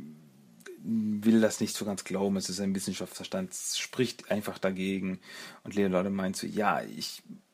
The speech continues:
ich verstehe schon, aber, ähm, seit Splinter uns die Geschichte erzählt hat, habe ich immer wieder so Träume, dann sehe ich eben so Erinnerungsschnipsel wie von einem früheren Leben und dann, und dann sehe ich sogar,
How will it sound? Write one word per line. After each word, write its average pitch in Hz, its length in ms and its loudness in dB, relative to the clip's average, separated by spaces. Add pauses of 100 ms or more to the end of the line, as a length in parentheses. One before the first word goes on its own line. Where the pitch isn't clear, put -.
(580)
ich - 120 -8
verstehe 117 500 4
schon, 104 300 0
aber, 101 360 0 (520)
ähm, 95 260 0
seit 110 280 4
Splinter 117 340 2
uns 101 180 0
die 107 140 -2
Geschichte - 340 -4
erzählt 110 380 0
hat, 110 180 -2
habe - 240 0
ich 104 120 -6
immer 113 160 0
wieder 113 200 4
so 104 520 -2 (100)
Träume, 104 840 2 (680)
dann 101 160 0
sehe 113 360 6
ich 107 140 0
eben 98 120 0
so 101 180 -2
Erinnerungsschnipsel 104 1600 2 (300)
wie 113 140 -2
von 104 140 2
einem 101 140 2
früheren 113 560 0
Leben 107 560 0
und 95 160 -4
dann, 92 240 -2 (340)
und 92 140 -6
dann 104 140 2
sehe 113 360 4
ich - 180 -4
sogar, 98 540 -2